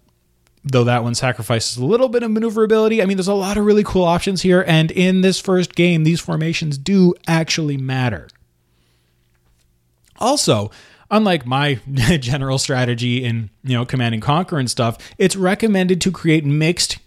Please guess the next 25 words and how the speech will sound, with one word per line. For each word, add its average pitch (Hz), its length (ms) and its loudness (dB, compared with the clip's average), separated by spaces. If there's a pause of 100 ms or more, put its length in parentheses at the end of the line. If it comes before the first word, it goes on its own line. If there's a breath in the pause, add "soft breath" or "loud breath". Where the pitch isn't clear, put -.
(100)
groups 135 380 0
of 135 180 -2
units, 127 480 0
especially 170 920 -2
as 143 140 2
you 139 60 2
get 131 160 2
into 127 220 -2
the 123 60 -6
more 120 160 -6
expensive 117 480 -10
ships. - 380 -6 (440 soft breath)
You 170 100 -2
basically 247 360 0
need 233 160 0
to 190 80 -6
create 175 300 0
small 180 280 0
flotillas 147 640 0
with 120 120 -2
heavier 165 380 2
ships 156 300 0
at 151 100 -6
the - 80 -12
core 139 560 0